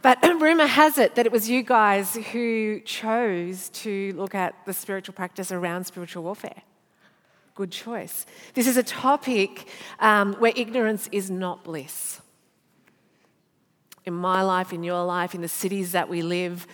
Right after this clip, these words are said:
and in understanding the realm that we are in, this is centrally important. Watchman Nee actually says that the,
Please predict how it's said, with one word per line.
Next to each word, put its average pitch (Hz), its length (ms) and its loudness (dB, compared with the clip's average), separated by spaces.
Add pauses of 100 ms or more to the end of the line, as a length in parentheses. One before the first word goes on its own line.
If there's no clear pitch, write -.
(220)
and 208 100 0
in 202 100 2
understanding 208 680 0
the 185 100 -2
realm 180 380 -2
that 180 240 -2
we 175 160 -4
are 165 160 -4
in, 180 320 -4
this 175 180 -6
is 185 120 -8
centrally 180 520 -8
important. 175 560 -8 (300)
Watchman 220 560 2
Nee 190 320 2
actually 185 280 0
says 180 340 0
that 170 160 -10
the, 175 240 0